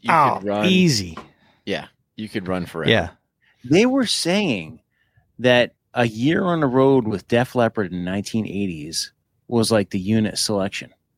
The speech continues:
Speaker 3: It was almost the same type of
Speaker 1: <laughs>
Speaker 3: endurance you had to have. That's,
Speaker 1: Dude,
Speaker 3: you know, I think that's what I
Speaker 1: it,
Speaker 3: heard.
Speaker 1: it, it's a totally separate endurance, man.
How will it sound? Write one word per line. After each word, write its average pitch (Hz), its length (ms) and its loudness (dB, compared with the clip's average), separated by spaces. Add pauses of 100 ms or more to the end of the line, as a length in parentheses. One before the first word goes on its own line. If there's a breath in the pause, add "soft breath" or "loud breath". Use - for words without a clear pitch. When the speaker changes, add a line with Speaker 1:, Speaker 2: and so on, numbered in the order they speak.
(100)
Speaker 3:
It 123 100 0
was 117 160 2
almost 123 300 2
the 113 60 -6
same 117 260 -2
type 104 240 -2
of - 320 2
Speaker 1:
<laughs> - 80 -4
Speaker 3:
endurance 220 520 2
you 247 80 4
had - 240 0
to 92 60 -8
have. 95 320 -2
That's, - 200 -4
Speaker 1:
Dude, 120 240 2
Speaker 3:
you 127 40 0
know, 123 160 0
I 127 60 0
think 127 240 -4
that's 127 180 -4
what 110 100 -6
I 113 40 -2
Speaker 1:
it, 107 80 -2
Speaker 3:
heard. 98 200 -2
Speaker 1:
it, 139 140 2 (340)
it's 135 160 2
a 127 60 2
totally 127 380 4
separate 110 520 2
endurance, 82 520 0
man. 78 260 -4